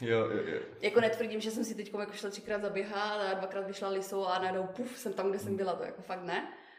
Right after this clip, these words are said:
Speaker 2: Ale funguje to úplně neskutečně zpětně.
Speaker 1: Jo, jo, jo.
Speaker 2: Jo, že prostě i po těch letech, protože já fitko necvičím od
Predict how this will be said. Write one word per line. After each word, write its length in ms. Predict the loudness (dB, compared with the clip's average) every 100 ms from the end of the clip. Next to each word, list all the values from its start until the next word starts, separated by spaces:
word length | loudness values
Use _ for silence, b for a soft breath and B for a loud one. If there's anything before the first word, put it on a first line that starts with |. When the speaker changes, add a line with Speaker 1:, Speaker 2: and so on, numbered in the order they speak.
| B B
Speaker 2:
Ale 200 | 2 2
funguje 340 | 2 0 0 2
to 100 | 0
úplně 200 | 0 0
neskutečně 560 | -2 -4 -10 -10 -12 -14
zpětně. 360 | -16 -16 -12 -10
Speaker 1:
Jo, 100 | -10 -10
jo, 100 | -12 -12
jo. 60 | -18 -20 _ -8
Speaker 2:
Jo, 140 | -4 -2
že 120 | -2
prostě 280 | -4 -2 -2
i 120 | -2
po 140 | -6
těch 320 | -4 -4 -4
letech, 340 | -6 -4 -4 -6
protože 280 | -14 -6 -4
já 80 | -4
fitko 460 | -6 -8 -2 -2 -2
necvičím 840 | -8 -12 -14 -10 -8 -8 -8 -10 -12
od 220 | -16